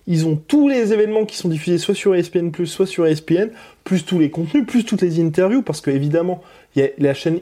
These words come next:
E S P N M M A qui s'est lancée donc sur YouTube et puis même sur tous les médias, E S P N qui push à fond,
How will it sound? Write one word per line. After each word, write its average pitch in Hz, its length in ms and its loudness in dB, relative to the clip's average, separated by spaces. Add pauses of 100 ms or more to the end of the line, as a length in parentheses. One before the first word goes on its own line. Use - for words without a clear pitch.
E 175 60 0
S 156 160 0
P 180 140 -2
N 170 180 -4
M 170 180 2
M 165 140 0
A 170 100 -2
qui 160 160 -12
s'est - 140 -4
lancée 147 340 0
donc 139 220 -4
sur 151 200 0
YouTube 160 420 2
et 147 60 2
puis 147 140 -4
même 151 140 0
sur 131 120 -10
tous - 160 -2
les 147 120 2
médias, 175 400 0 (280)
E 147 80 -2
S 143 140 -2
P 170 120 -2
N 175 160 0
qui 147 160 -4
push - 460 -10
à 143 100 -6
fond, - 280 -8